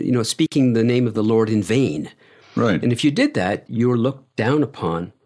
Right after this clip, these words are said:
Speaker 1: So that was the early swearing that
Speaker 2: Mm-hmm.
Speaker 1: became what we know today. And think about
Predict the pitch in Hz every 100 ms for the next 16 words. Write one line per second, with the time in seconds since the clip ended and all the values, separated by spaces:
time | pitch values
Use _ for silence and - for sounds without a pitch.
0 | - - - 190 311 - 143 117 160 151
1 | 113 - - 131 135 170 170 90 82 113
2 | _ _ _ - 113 92 107 110 131 120
3 | 104 98 - 113 - 107 104 - 117 110
4 | 92 87 - 95 139 147 80 - - -
5 | - 143 233 220 180 151 135